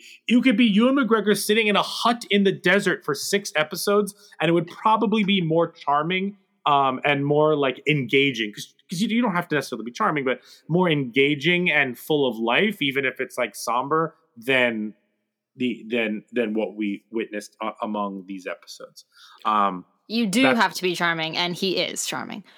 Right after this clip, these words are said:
Speaker 2: Um,
Speaker 1: Hello there.
Speaker 2: Hello there. All right, I have to unpack a lot of what you said. So first thing I wanna say is, going back to your very beginning of the tangent, Mandalorian was the first one of its kind. So of course we were just like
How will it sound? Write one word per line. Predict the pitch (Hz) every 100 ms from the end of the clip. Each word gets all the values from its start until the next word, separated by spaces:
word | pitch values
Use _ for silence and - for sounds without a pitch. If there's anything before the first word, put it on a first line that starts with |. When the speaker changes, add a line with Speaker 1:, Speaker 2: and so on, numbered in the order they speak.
| - - - - - - -
Speaker 2:
Um, | 233 226 220 214 147
Speaker 1:
Hello | 131 190 254
there. | 117 85 - _ _ _ _ - -
Speaker 2:
Hello | 185 190 349
there. | 302 170 - - - -
All | 247
right, | 190 - -
I | 233
have | 269 262
to | 262
unpack | 220 196 180 -
a |
lot | 170 156
of | 160
what | 156
you | -
said. | - - - _ -
So | - 233 214 - _
first | 269 320
thing | 320 277
I |
wanna | 240 220
say | 220 190 175 170
is, | 170 -
going | 220 220
back | 202 -
to | 196
your | 175
very | 165 208 196
beginning | 190 185
of | 170
the |
tangent, | 170 165 165 151 - _
Mandalorian | 202 262 285 277 247 233 226 202
was | 220 196
the | 185
first | - 240 240 - -
one | 190 214
of | 180
its | 170 -
kind. | - 196 180 156 151
So | - 208
of | 180 -
course | 254 240 208 -
we | 220
were | 214 190
just | 208 -
like | 180 160